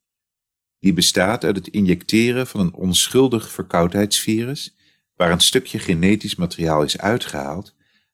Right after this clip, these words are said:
zodat het zich niet kan vermenigvuldigen. Genetisch materiaal van het coronavirus wordt er juist ingezet. Zo wordt een immuunreactie opgewekt tegen dit eiwit.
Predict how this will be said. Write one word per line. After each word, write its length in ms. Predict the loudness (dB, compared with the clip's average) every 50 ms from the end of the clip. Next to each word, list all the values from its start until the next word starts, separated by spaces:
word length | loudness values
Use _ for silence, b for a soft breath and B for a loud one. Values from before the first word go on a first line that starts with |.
| _ _
zodat 340 | -4 -2 0 2 2 0 0
het 120 | -2 -2
zich 220 | -2 -4 -2 -2
niet 160 | -2 -4 -4 -2
kan 200 | -2 -2 -2 0
vermenigvuldigen. 920 | 0 0 0 0 -2 -4 -6 -6 -4 -4 -4 -4 -6 -10 -16 -20 _ _ _ _ _ _ _ _ _ _ _ _ _ _
Genetisch 580 | _ -2 2 2 4 4 4 2 0 -2 -4 -2
materiaal 460 | -2 -2 -2 0 0 2 2 2 2
van 140 | 0 -2 -6
het 120 | -6 -6
coronavirus 920 | -4 -2 0 2 4 4 4 4 2 0 -2 -2 -4 -4 -4 -4 -4 -4 -2
wordt 200 | -2 -2 0 2
er 60 | 2
juist 320 | 2 2 2 2 0 -2
ingezet. 760 | -2 -2 -2 -2 -2 -4 -8 -8 -8 -8 -8 -10 -12 -16 -18 _ _ _ _ _ _ _ _ _ _ _
Zo 400 | -6 -2 2 2 4 4 4 4
wordt 180 | 2 2 2 2
een 100 | 2 2
immuunreactie 840 | 2 2 0 0 0 0 2 2 4 4 2 2 0 -2 -2 0
opgewekt 580 | -2 -2 -2 -2 -2 -2 -2 -2 -4 -8 -8 -2
tegen 300 | 0 2 2 2 0 -2
dit 160 | -4 -4 -2
eiwit. 600 | -2 0 0 0 0 -2 -4 -8 -10 -14 -18 -20